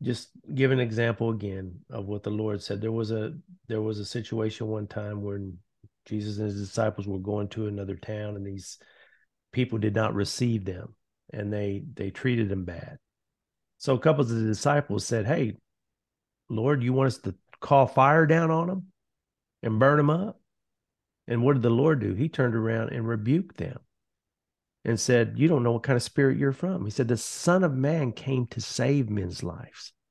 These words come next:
not to destroy them." You see, he, he had to tell them, "What you, what, what kind of spirit are you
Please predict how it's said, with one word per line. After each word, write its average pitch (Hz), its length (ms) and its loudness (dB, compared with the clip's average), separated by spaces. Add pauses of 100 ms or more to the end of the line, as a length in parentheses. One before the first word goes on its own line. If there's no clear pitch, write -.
(140)
not 143 260 2
to 151 60 0
destroy 117 560 0
them." - 280 -12 (760)
You 127 80 2
see, 139 260 6
he, 160 300 4
he 185 200 10
had 170 220 8
to 156 80 2
tell 185 260 0
them, 120 180 2
"What 127 200 0
you, 151 240 -2
what, 147 200 -2
what 165 280 0
kind 196 140 2
of 160 80 0
spirit 196 400 0
are 123 120 2
you 127 320 2